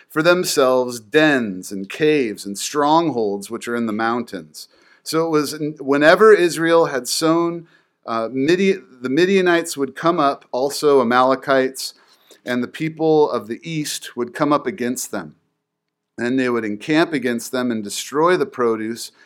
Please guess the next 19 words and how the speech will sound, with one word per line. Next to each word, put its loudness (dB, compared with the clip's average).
of 2
the 0
earth -2
as -8
far 0
as -4
Gaza, 0
and -4
leave 0
no 2
sustenance -4
for -8
Israel, -2
neither -6
sheep -6
nor -4
ox -6
nor -6
donkey. -10